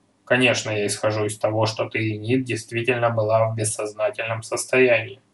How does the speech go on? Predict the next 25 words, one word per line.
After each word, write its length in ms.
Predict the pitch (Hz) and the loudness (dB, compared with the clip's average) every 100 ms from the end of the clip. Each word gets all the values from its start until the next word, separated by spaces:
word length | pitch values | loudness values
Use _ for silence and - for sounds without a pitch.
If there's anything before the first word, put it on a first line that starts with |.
| _ _ _ _ _ _ - | _ _ _ _ _ _ 2
«Уверяю 540 | 127 117 110 139 160 | 2 4 4 4 4
тебя, 220 | 160 131 | 2 6
отец, 400 | 120 117 110 - | 4 4 -2 -2
я 120 | 120 113 | 0 0
ничего 400 | 117 - 123 131 | 0 2 4 4
не 120 | 143 | 2
знаю». 420 | 127 120 160 147 - _ _ _ - | 2 0 0 -2 -10 _ _ _ -4
«Охотно 560 | 113 - 123 123 123 113 | 0 2 2 2 0 0
верю. 440 | 104 101 101 101 _ _ _ _ - | 0 -2 -2 -8 _ _ _ _ -4
Ты 140 | 117 | -2
не 100 | 113 | 0
способна 640 | 110 - - 110 104 104 | 0 2 2 0 -4 -4
на 140 | 101 101 | 0 0
обман. 420 | 101 101 98 98 _ _ _ _ _ _ _ _ _ _ | 0 -2 -4 -8 _ _ _ _ _ _ _ _ _ _
Сначала 500 | - 127 - 139 120 | -2 0 6 8 8
было 260 | 113 110 107 | 8 4 6
послание 600 | 107 - 110 107 104 101 | 6 4 2 2 0 -4
твоей 300 | 104 101 104 | -2 -4 -2
матери. 640 | 107 117 - 127 131 139 _ _ _ _ _ _ | 0 0 2 4 4 2 _ _ _ _ _ _
Помнишь, 400 | - 139 113 104 | 4 4 4 -2
я 100 | 110 | -2
говорил 460 | 104 107 107 107 107 | 0 0 0 -2 -6
тебе, 240 | - 104 | -6 -6
что 200 | 101 - | -4 -4
слышал 640 | 101 - 107 - 107 101 | -6 -4 -4 -2 -2 -4